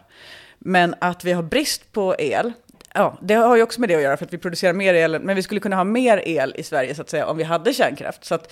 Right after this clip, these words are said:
då hade flödet av el varit större och då hade priserna varit lägre. Och samtidigt också då, så Putin är ju,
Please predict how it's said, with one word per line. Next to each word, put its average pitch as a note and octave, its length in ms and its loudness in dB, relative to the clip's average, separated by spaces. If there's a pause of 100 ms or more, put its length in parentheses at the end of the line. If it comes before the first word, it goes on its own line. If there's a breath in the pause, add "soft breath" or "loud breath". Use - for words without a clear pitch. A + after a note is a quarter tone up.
(120 loud breath)
då G3+ 60 0
hade F#3+ 140 0
flödet G#3 380 2
av E3+ 120 0
el C3 100 -4
varit C3+ 120 -10
större C#3+ 340 -4
och A2+ 80 -6
då D3 60 -2
hade C#3+ 100 -8
priserna D3+ 340 -8
varit B2 180 -8 (340)
lägre. E3+ 460 0 (240 loud breath)
Och - 240 -2
samtidigt D#3+ 460 0
också D#3+ 220 -4
då, D3 120 -4
så D3 120 -10
Putin E3+ 480 -4
är D#3 100 -4
ju, C#3 220 -4